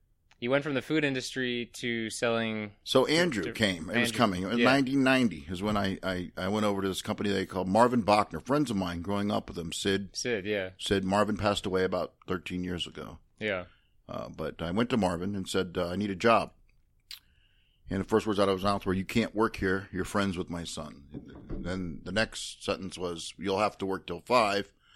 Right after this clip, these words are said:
Speaker 2: And the third sentence was, third sentence was just, "You'll start in the warehouse." And
Speaker 1: Yeah.
Speaker 2: so, and then three sentences, I had a job, but
Speaker 1: <laughs>
Speaker 2: that I didn't have when I first started. So it's like,
Speaker 1: Right.
Speaker 2: all right, that's Marvin Bachner. So
Speaker 1: Yeah.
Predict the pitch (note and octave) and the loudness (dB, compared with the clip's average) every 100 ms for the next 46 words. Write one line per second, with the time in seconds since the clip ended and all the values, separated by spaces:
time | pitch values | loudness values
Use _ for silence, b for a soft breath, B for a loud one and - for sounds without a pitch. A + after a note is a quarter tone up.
0 | b b b - F2+ F#2 - G#2 F#2+ - | b b b -8 -4 -2 2 0 0 -4
1 | F#2 F#2 F2+ D#2+ - _ G2+ G2 G2 D#2+ | -2 -4 -4 -6 -14 _ -4 -2 -2 -2
2 | E2+ F2 F2 D#2+ - A#2+ A2+ B2+ G2+ F#2 | -2 -4 -4 -8 -6 -2 4 4 4 4
3 | F#2 E2 - - C#2+ - B2+ A#2 F#2 B | 2 0 -6 -8 -10 -10 -2 0 -2 B
4 | B B B B - B2 A#2+ B2+ B2 A#2+ | B B B B 8 10 10 10 8 6
5 | - C#3 D#3 - C3+ G#2 G#2 G#2+ A2+ G#2 | 2 4 6 6 4 4 6 8 8 8
6 | A2+ B2 A#2+ G2 G#2+ D3+ - - A2+ G#2+ | 8 10 10 8 4 2 0 6 6 8
7 | C3+ A#2+ A2+ G#2 G#2 - A2 - A2+ G#2 | 8 8 8 8 4 6 6 8 8 8
8 | G2+ A2 G#2 A2 G#2 - A2+ A2 B2 A#2+ | 6 4 6 6 4 2 2 8 10 10
9 | G#2+ G2 A#2+ - A#2+ A2+ G#2 F#2 F2+ - | 10 6 4 8 6 8 6 4 4 0
10 | E2+ - F#2+ F2 A#2 G#2+ G2 | -8 0 0 2 2 2 0